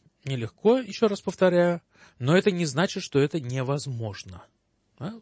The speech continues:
Это не значит, что не, нельзя, а, в этом направлении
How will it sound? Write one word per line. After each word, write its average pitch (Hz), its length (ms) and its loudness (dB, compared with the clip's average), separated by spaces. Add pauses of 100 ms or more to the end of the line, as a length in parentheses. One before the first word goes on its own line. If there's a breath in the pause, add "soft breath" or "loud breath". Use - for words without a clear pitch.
Это 143 220 -4
не 151 120 -6
значит, 190 340 -4
что 156 200 2
не, 143 280 -2
нельзя, 139 840 0 (480 loud breath)
а, 117 720 0
в 135 180 -2
этом 117 320 4
направлении 156 680 -4